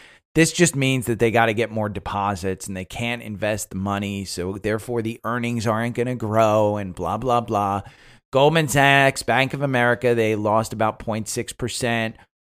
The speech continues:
Buy into these banks, you know, buy into them. Uh, let's see, Bank of America, it's up two percent today, one point eight nine. It's under thirty.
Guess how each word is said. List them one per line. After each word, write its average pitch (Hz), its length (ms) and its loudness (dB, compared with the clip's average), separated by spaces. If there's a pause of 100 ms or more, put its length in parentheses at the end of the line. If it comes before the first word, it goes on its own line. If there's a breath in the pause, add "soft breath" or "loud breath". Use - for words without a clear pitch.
Buy 165 300 4
into 143 360 2
these 113 200 0
banks, 113 840 -4 (380)
you 104 160 -6
know, 90 160 -6
buy 131 320 4
into 135 300 0
them. 123 400 -4
Uh, 92 360 -4
let's 107 200 -10
see, 113 100 -4
Bank 131 320 0
of 151 80 -4
America, 135 680 2 (360 soft breath)
it's - 80 4
up 180 200 6
two 123 200 -2
percent 117 420 -2
today, 113 260 2
one 98 240 -4
point 98 240 -6
eight 98 200 -6
nine. 98 360 -4
It's 98 140 -10
under 135 320 2
thirty. 147 580 4